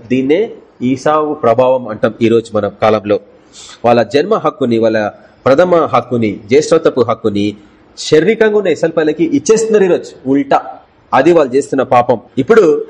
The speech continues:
ఇస్కరియోతు యూదా ఏం చేసినన్న విషయం మనం చూస్తున్నాం ఇక్కడ. ఓ రీతిగా తేళ్లకి సాదృశ్యం, ఇంకో రీతిగా మిడతలకు సాదృశ్యం.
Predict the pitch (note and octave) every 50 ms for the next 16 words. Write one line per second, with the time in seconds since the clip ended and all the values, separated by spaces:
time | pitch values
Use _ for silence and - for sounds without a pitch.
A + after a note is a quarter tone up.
0 | - - - - - C#3+ D3+ - - C4 A#3+ A#3+ A3 G#3 F3+ C#3+ B2+ B2 C#3+ D#3
1 | D3 C#3+ C3 B2 B2 B2 - _ _ _ - A#2+ D3 F3 F3+ E3+ F3 E3+ E3+ E3
2 | D#3 D3 C3+ B2+ B2+ - - C3 B2+ A#2 G#2+ A2+ A2 - - A2 G#2 G2 - G#2
3 | G2+ G2 - - _ _ _ - C3 C#3+ E3+ F#3+ F#3+ G#3+ G3 D#3+ C3+ A#2 A#2+ A#2
4 | - - - - - _ _ _ _ _ _ _ - E3 F3+ G3+ A3 A3 G3 G3+
5 | G3+ - F3 F3+ E3+ F#3 F#3 - - A3 A#3 A#3 A3+ - - - - _ _ _
6 | _ _ _ _ - C3+ C3+ D#3 D3+ C#3+ D3+ D3 D3+ D#3+ D3 E3+ G3 A3+ - -
7 | - - - - - - _ _ _ - G#2+ A2 B2 D3+ F3+ G#3 - - A3+ A3+
8 | G#3+ - - D#3 D3 C#3+ C#3+ C#3 - - C3 -